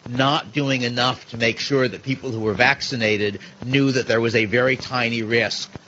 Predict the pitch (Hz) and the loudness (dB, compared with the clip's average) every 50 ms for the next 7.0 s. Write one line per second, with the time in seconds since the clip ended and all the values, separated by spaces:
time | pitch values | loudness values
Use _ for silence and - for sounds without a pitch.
0 | - - - 117 104 98 117 104 113 110 110 - - - 123 113 110 107 110 110 | -10 -6 -4 -2 -2 0 0 2 2 2 0 0 -2 -2 0 0 0 0 0 0
1 | 110 104 - - - - - 151 151 143 127 117 101 120 110 104 101 - - - | 0 0 -2 -6 -14 -4 0 2 2 2 2 0 -2 -2 -2 -2 -6 -10 -16 -12
2 | - - 120 110 107 113 110 101 98 - - 110 107 101 87 98 95 92 - - | -4 0 0 2 2 2 0 -2 -4 -4 -2 -2 -2 0 0 0 -2 -2 -2 -6
3 | 104 98 92 92 92 92 85 101 98 82 73 - - - 107 92 - - 110 92 | -8 -8 -6 -6 -6 -2 0 2 2 2 0 -6 -8 -8 -8 -6 -4 -4 -4 -4
4 | 87 98 95 90 - - - - - - 185 170 160 160 156 143 139 123 101 - | -2 -4 -4 -6 -6 -12 -16 -4 2 4 6 6 6 6 4 2 2 0 -2 -2
5 | 135 143 131 123 117 107 95 92 85 98 87 82 80 - - - 104 90 85 82 | 0 0 2 2 2 2 0 0 -2 -2 -4 -4 -6 -10 -10 -10 -8 -8 -8 -8
6 | 78 82 92 - - - - - - 143 127 117 107 92 - - - - - | -10 -14 -16 -18 -20 -20 -20 -14 -8 -2 0 2 2 0 -2 -6 -10 -10 -10